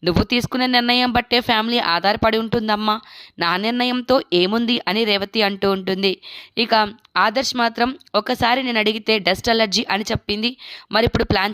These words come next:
చేస్తుంది అంటే నిజంగా ముకుంద మనసులో నేను ఉన్నానా?" అని అనుకుంటుంది. "మీరు ఏమంటారు ఏసీపీ సార్?" అనంటే, "Always ready" అని ఇక మురారి అంటూ ఉంటాడు.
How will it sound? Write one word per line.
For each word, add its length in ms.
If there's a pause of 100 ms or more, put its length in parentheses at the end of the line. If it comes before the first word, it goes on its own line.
చేస్తుంది 460
అంటే 240
నిజంగా 380
ముకుంద 380
మనసులో 360
నేను 140
ఉన్నానా?" 440 (120)
అని 160
అనుకుంటుంది. 600 (400)
"మీరు 180
ఏమంటారు 440
ఏసీపీ 380
సార్?" 260 (120)
అనంటే, 440 (460)
"Always 300
ready" 300 (120)
అని 260 (200)
ఇక 120
మురారి 540
అంటూ 280
ఉంటాడు. 380